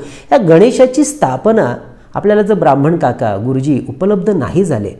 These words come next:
तर स्वतः कसं करायचा, कुठल्या प्रकारची गणेशाची मूर्ती आपण पूजेमध्ये आणायची आणि कुठली आणायची नाही, ह्या संपूर्ण दहा दिवसात, पाच दिवसात ह्या गणपतीच्या उत्सवामध्ये, ह्या गौरी किंवा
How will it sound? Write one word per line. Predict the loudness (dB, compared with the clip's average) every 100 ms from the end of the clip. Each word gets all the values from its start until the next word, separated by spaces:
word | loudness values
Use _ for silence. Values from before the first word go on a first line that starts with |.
| -8
तर | -4
स्वतः | 0 2 0
कसं | 0 0 0
करायचा, | 0 2 2 -2 -8 -10 -20 -20 -4
कुठल्या | -2 2 2
प्रकारची | 2 0 0 2
गणेशाची | 2 2 2 0 0
मूर्ती | 0 -2 2 2
आपण | 2 -2
पूजेमध्ये | -4 -2 0 0 0 -2
आणायची | -4 -4 -2 -2 -4 -12 -16 -12
आणि | -10
कुठली | -8 -4 -2
आणायची | -2 -4 -6 -6
नाही, | -8 -8 -6 -6 -6 -10 -20 -20 -6 -2
ह्या | 0
संपूर्ण | 2 2 4 4
दहा | 4 2 4
दिवसात, | 4 4 0 0
पाच | 0 0 2
दिवसात | 0 0 -2 -4
ह्या | -4 -2
गणपतीच्या | -2 -2 -4 -2 -2
उत्सवामध्ये, | -2 -4 -2 -2 -2 -4 -8 -12 -20 -20 -6
ह्या | 0
गौरी | 4 4 4 4 0 -4 -14 -6
किंवा | -2 0 0